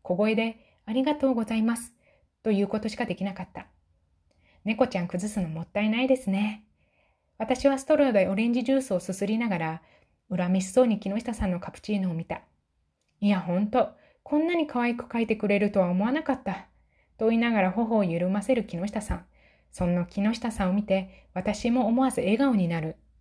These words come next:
「来てよかったですね。」「え？メイドカフェです。木下さん、さっきからずっと顔がにやけてますよ。」「そ、そんなことはないと思いますけど。」そう言いながら木下さんは赤面し、顔をうつむける。そんな木下さんを見てふと思った。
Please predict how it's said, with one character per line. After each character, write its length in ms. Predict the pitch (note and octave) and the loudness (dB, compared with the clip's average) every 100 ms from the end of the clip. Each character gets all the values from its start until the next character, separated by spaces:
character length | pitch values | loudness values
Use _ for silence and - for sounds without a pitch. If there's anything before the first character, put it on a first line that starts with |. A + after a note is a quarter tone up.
| _ _ _ _ _ _ - | _ _ _ _ _ _ -20
「来 80 | |
て 120 | - D4+ | 2 4
よ 120 | C#4+ | 4
か 140 | D4 | 0
っ 20 | |
た 140 | D4 B3 | -6 -4
で 100 | F#3 | -2
す 140 | - | 0
ね。」 280 | G3+ A#3 - - _ _ | 2 0 -4 -18 _ _
「え？ 220 | D4+ - _ _ _ _ _ - | -6 -6 _ _ _ _ _ -2
メ 140 | G#3 | 2
イ 40 | A#3+ | 2
ド 100 | C#4+ | 0
カ 120 | D#4+ | 2
フ 80 | C#4 | 2
ェ 40 | |
で 120 | F3+ | 2
す。 200 | F3 - _ _ | -2 -10 _ _
木 120 | - F#3 | -4 -2
下 260 | A3+ G#3+ | 0 -2
さ 160 | F3+ E3+ | -4 -6
ん、 60 | |
さ 160 | E3+ - | -6 -6
っ 60 | A#3 | -6
き 120 | - | -10
か 120 | E3+ | -10
ら 100 | D#3+ | -6
ず 100 | F3 | -4
っ 40 | F#3 | -2
と 120 | A3+ | -2
顔 200 | A3 A#3+ | 0 0
が 100 | A#3+ | 2
に 100 | A#3 | 2
や 80 | A#3+ | 2
け 100 | B3+ | 0
て 80 | C4 | 0
ま 100 | C#4 | 0
す 100 | - | 0
よ。」 160 | F#3 G#3+ - _ _ _ _ | -2 -4 -12 _ _ _ _
「そ、 260 | - A3 - _ | -8 -8 -10 _
そ 180 | - C4+ | -6 0
ん 60 | D#4+ | 2
な 80 | |
こ 100 | F4 | 2
と 80 | F4+ | 4
は 80 | D#4 | 4
な 120 | A#3+ | 4
い 80 | C4 | 4
と 80 | B3+ | 4
思 180 | G#3 G#3 | 4 4
い 40 | |
ま 100 | A3 | 2
す 80 | A3+ | -2
け 80 | F#3+ | -2
ど。」 240 | F3+ F3+ - _ _ | -2 -2 -10 _ _
そ 220 | - G#3 | -6 -2
う 20 | A3 | 0
言 100 | A#3+ | 0
い 20 | |
な 120 | C4 | 0
が 80 | G#3 | 0
ら 80 | F3 | -2
木 120 | G3 | -2
下 260 | B3 C4+ | -2 -2
さ 140 | G#3+ F#3+ | -4 -2
ん 40 | |
は 60 | E3+ | -2
赤 260 | - - | -6 -6
面 180 | G3+ G3+ | -2 -2
し、 220 | G3 G#3 F#3+ - | -2 -4 -4 -6
顔 300 | - F#3+ A#3 | 2 4 4
を 60 | |
う 80 | F#3 | 0
つ 120 | F#3+ | -2
む 120 | F#3 | -4
け 140 | F3 F3 | -2 -6
る。 140 | - - _ _ _ _ _ _ _ _ - - - | -8 -16 _ _ _ _ _ _ _ _ -20 -20 -20
そ 140 | - | 0
ん 80 | C4+ | 2
な 100 | C#4+ | 2
木 140 | C#4+ C#4+ | 2 0
下 300 | D#4 D#4 A#3 | 0 -2 -4
さ 140 | A3 | 0
ん 40 | F#3+ | 0
を 40 | |
見 120 | F#3+ | 0
て 100 | F#3+ | -2
ふ 120 | E3+ | -4
と 80 | - | -4
思 180 | A3 E3+ | -4 -4
っ 60 | F#3+ | -8
た。 220 | F3+ | -14